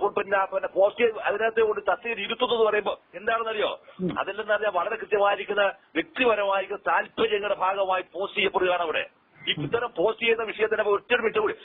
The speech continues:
Speaker 1: അത് തന്നെയാണ് ഇപ്പൊ നിങ്ങളൊന്ന് ആലോചിച്ച് നോക്കിയ ചിന്താ ജെറോം എന്ന് പറയുന്ന ഈ പെൺകുട്ടിയില്ലേ,
Speaker 2: ഉം.
Speaker 1: ആ പെൺകുട്ടി, ആ പെൺകുട്ടി ക്യൂബയിൽ ഇപ്പൊ പങ്കെടുക്കാൻ പോയി. ഏ, ഏ, ഏ, എന്താണ് ക്യൂബയുമായി ഈ ചിന്താ ജെറോമുള്ള പിന്നെ റിലേഷൻ എന്താണ്?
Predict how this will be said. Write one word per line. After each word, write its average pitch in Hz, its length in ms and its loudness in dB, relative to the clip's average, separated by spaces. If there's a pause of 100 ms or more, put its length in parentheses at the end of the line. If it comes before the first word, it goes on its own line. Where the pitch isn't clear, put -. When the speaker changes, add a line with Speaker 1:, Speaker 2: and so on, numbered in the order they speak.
(100)
Speaker 1:
അത് 208 220 -2
തന്നെയാണ് 214 320 0
ഇപ്പൊ 214 160 -2
നിങ്ങളൊന്ന് 214 320 0
ആലോചിച്ച് 196 240 -2
നോക്കിയ 175 280 -6 (260)
ചിന്താ 226 280 -2
ജെറോം 220 260 -6
എന്ന് 214 120 -8
പറയുന്ന 214 280 0
ഈ 208 120 -4
പെൺകുട്ടിയില്ലേ, 208 520 -2 (220)
Speaker 2:
ഉം. 214 160 10 (360)
Speaker 1:
ആ 170 40 -4
പെൺകുട്ടി, 208 320 -6 (200)
ആ 190 60 0
പെൺകുട്ടി 214 260 -6
ക്യൂബയിൽ 220 420 -2
ഇപ്പൊ 214 140 -8
പങ്കെടുക്കാൻ 202 480 -2
പോയി. 143 200 -2
ഏ, 180 40 2
ഏ, 190 240 0 (180)
ഏ, 208 220 -2
എന്താണ് 233 340 -2
ക്യൂബയുമായി 214 540 -2
ഈ 196 60 -12
ചിന്താ 208 340 -4
ജെറോമുള്ള 202 380 -6
പിന്നെ 190 480 -4
റിലേഷൻ 196 440 -2
എന്താണ്? 196 340 0